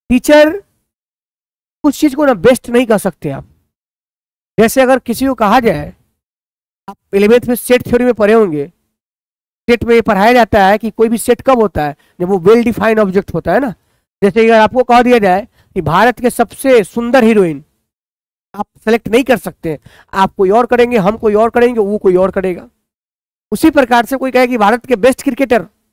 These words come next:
वो भी नहीं कर सकते, क्योंकि हम, मेरे नज़र में कोई और, उसके नज़र में कोई और। उसी प्रकार से भारत के बेस्ट टीचर, वो भी नहीं हो सकता है। हो सकता है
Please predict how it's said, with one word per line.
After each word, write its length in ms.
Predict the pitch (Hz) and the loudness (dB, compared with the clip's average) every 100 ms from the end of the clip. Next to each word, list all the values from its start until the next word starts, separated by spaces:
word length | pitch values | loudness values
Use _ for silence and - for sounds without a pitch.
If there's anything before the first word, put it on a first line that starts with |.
| _ _ | _ _
वो 100 | 220 | 2
भी 120 | 277 339 | 4 4
नहीं 120 | 330 | 2
कर 140 | 269 | 0
सकते, 360 | 226 226 - 214 | -2 -6 -4 -4
क्योंकि 240 | 202 214 | -4 -4
हम, 220 | 208 208 247 - - _ - | 0 -2 -2 -14 -20 _ -6
मेरे 240 | 175 220 | 0 2
नज़र 220 | 254 262 262 | 2 2 0
में 80 | |
कोई 160 | 262 254 | 0 2
और, 160 | 269 226 | 2 0
उसके 180 | 180 233 | 0 -2
नज़र 100 | 240 | -2
में 80 | 240 | -2
कोई 100 | 240 | -6
और। 140 | 220 - _ _ | -8 -12 _ _
उसी 220 | 214 196 320 | -2 0 2
प्रकार 380 | 277 220 214 | 2 2 0
से 140 | 202 262 | 0 -2
भारत 340 | 190 214 269 | 0 0 0
के 100 | - 226 | -2 -2
बेस्ट 300 | 165 240 - | 0 -2 -2
टीचर, 300 | 302 233 175 _ _ _ | -2 -2 -8 _ _ _
वो 100 | 196 226 | -2 0
भी 80 | |
नहीं 120 | 320 311 | 2 2
हो 60 | |
सकता 280 | 240 233 220 | 0 -2 -2
है। 80 | 196 - _ _ - | -2 -4 _ _ -2
हो 100 | 240 | -2
सकता 300 | 262 - 247 | -2 -4 -2
है 260 | 226 208 | 0 -2